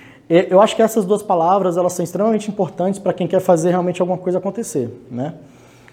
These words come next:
Bom, a questão da autorresponsabilidade, isso aqui tá até um pouco em, em, em voga, assim, tem sido muito falado, é, que as pessoas, elas não tão, é,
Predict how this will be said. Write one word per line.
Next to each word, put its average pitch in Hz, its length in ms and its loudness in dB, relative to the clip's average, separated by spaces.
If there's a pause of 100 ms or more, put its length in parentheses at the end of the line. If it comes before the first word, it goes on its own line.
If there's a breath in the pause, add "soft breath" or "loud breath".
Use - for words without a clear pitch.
(1300 soft breath)
Bom, 170 480 2
a 175 60 -6
questão - 260 0
da 214 80 4
autorresponsabilidade, 185 1000 0
isso 170 80 -10
aqui - 120 -12
tá 214 120 -4
até 214 120 -6
um 196 60 -4
pouco 208 240 -4
em, 190 300 -4
em, 165 300 -6 (380 loud breath)
em 156 80 0
voga, 143 340 6
assim, 139 140 -4
tem 135 100 -6
sido 135 180 -8
muito 180 160 -6
falado, 143 600 -6 (460 loud breath)
é, 135 220 -2
que 147 100 -2
as 156 100 0
pessoas, 160 500 2
elas 170 240 6
não 175 160 0
tão, 175 680 0
é, 143 460 -2